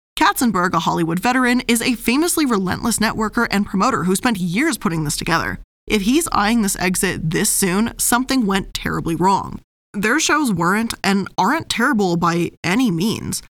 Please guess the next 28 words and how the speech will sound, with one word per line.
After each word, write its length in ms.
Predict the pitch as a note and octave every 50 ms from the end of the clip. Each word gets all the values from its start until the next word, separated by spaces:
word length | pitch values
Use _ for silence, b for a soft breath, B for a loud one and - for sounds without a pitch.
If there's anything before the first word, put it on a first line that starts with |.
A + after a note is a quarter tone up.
| _ _ -
Still, 500 | - - - C3 B2 B3 A#3+ - - F#3
things 280 | - A3+ C4+ E4 E4
looked 260 | E4+ F#4+ D#4 - G3
bleak 240 | G3 F#3 G#3 G3 -
for 180 | - - - E3
Quibi, 420 | - - C4 G3 E3+ - - - -
and 180 | D#3+ E3 D3+ -
Katzenberg 600 | - - G#3+ A#3+ - C4+ B3 G#3+ A#3 A3+ A3+ G3+
was 200 | G#3 A3+ F3+ G3
looking 300 | G3 G3+ - G#3+ G3+ F#3+
for 160 | - G3 C3+
a 80 | D#3
way 240 | E3+ E3 F3 A3+ B3
out, 200 | F#3+ F3+ F3 E3+ -
and 140 | - G3+ G#3
eventually, 520 | A#3 B3 D4+ D#4+ D#4 - E4 D#4+ D#4 D4 - -
they 220 | G#3 G3+ C#4 D#4
did 240 | A#3 G#3+ E3+ D#3+ E3+
find 240 | - G3+ F#3+ F3+ D#3+
one. 380 | - - - - - - F#3+ - _ _ _ _ _ _ A3+
By 200 | G#3+ B3 C4+ E4+
October, 520 | F#4+ F#4 - - A3+ F3+ E3 D#3+ D3+ -
only 260 | - F#3 F#3 F3+ F3
six 320 | F3 - - C#4 C4+ - -
months 220 | B3+ G#3 F#3+ -
after 240 | E3+ D#3+ - - E3+
they 140 | - D#3+ D#3+
launched, 420 | F#3+ A#3 B3 B3+ B3+ - -